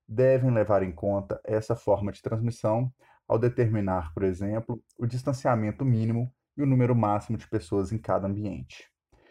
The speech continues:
Por se tratar de uma doença que apareceu recentemente, ainda estamos descobrindo muitos pontos importantes sobre ela, desde a transmissão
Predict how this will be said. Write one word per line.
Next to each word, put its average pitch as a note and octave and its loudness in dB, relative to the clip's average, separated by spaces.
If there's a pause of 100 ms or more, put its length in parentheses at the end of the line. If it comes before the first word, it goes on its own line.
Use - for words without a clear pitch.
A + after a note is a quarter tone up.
(460)
Por E3 -6
se D#3 -4
tratar A#2+ 0
de G#2+ -2
uma G#2+ 2
doença G#2 -2
que - -4
apareceu G#2 0
recentemente, G#2 -6
ainda B2+ 0
estamos C3 -2
descobrindo C3+ 0
muitos B2+ -2
pontos G#2 -2
importantes F#2+ -6
sobre G#2 -2
ela, - -6 (500)
desde B2+ 0
a B2+ 2
transmissão G2+ -4